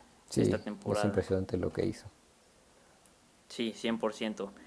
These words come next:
Speaker 2: Y ahora sí, ya acabamos. Vamos a hacer el resumen de la segunda mitad. Eh, los Raiders agarraron a Tyreek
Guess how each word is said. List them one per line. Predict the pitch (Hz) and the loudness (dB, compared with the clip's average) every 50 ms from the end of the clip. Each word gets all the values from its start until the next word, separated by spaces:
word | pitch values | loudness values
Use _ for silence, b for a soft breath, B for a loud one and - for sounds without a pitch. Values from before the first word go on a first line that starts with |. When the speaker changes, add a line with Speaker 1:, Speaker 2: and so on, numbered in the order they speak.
| b b b - | b b b 6
Speaker 2:
Y | 127 | 8
ahora | 127 127 123 120 | 8 10 8 6
sí, | - - 143 160 170 185 - - - | 4 2 2 2 2 0 -4 -6 -4
ya | 123 120 113 113 127 123 | -4 -2 6 10 10 10
acabamos. | 123 123 - 117 110 123 143 165 180 202 208 220 - - - - - - - - - - | 10 10 8 6 6 6 6 6 6 6 4 4 0 -6 -14 -18 -18 -18 -18 -20 -14 0
Vamos | 120 123 127 131 127 117 | 4 6 6 6 4 2
a | |
hacer | 113 120 131 | 4 6 6
el | 123 120 | 6 8
resumen | 120 117 113 - 131 131 127 127 123 | 4 2 2 2 4 4 6 6 6
de | 117 113 113 113 | 6 4 4 4
la | 107 107 | 2 0
segunda | - - 123 117 123 123 120 113 | 0 -2 0 0 2 2 2 0
mitad. | 110 107 98 151 170 208 214 214 - - - b b b b b b b b b b b b | 0 2 6 8 8 8 8 4 -2 -14 -20 b b b b b b b b b b b b
Eh, | - 139 160 170 165 170 170 170 | 4 6 8 10 10 10 10 10
los | 156 135 123 - | 10 8 8 8
Raiders | 131 147 156 156 160 160 160 156 - - - - - _ - | 8 8 8 8 6 4 4 2 -2 -8 -12 -18 -20 _ -2
agarraron | - 120 113 117 120 127 127 | 0 4 4 6 6 6 6
a | 120 113 | 6 4
Tyreek | 113 - 113 117 113 - | 2 2 2 2 2 0